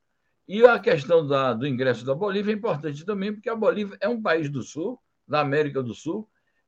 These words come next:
e é um país que tem riquezas naturais importantes, e a incorporação da Bolívia pode ajudar bastante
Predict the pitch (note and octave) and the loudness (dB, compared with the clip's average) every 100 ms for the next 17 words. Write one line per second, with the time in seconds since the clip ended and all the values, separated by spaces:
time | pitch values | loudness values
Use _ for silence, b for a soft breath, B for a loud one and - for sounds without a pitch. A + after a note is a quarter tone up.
0 | - C#3+ D3+ D#3+ G3 F3+ F#3 - G3+ D3 | -4 0 2 2 2 2 2 0 -6 0
1 | E3 F3+ C3+ E2+ _ _ - C3 C3 E3+ | 0 0 -2 -6 _ _ -6 -4 0 2
2 | D3+ D3 C#3 E3 C#3 C#3 C#3 C3+ C#3 B2 | 2 2 0 -2 2 2 2 0 -2 -2
3 | B2 F3+ G#3 - _ _ _ _ _ - | 0 -2 -2 -12 _ _ _ _ _ -2
4 | F3+ A3+ G#3 F3 F#3 E3 A2+ D3+ D#3+ F#3 | 0 0 0 4 4 4 2 0 0 2
5 | F3+ F3+ G#3+ G3 G3 F#3+ F3+ E3+ E3 F3+ | 0 0 -6 -2 -2 -2 -6 -4 -4 -2
6 | D3 - E3 F3+ - | -4 -4 -4 -6 -20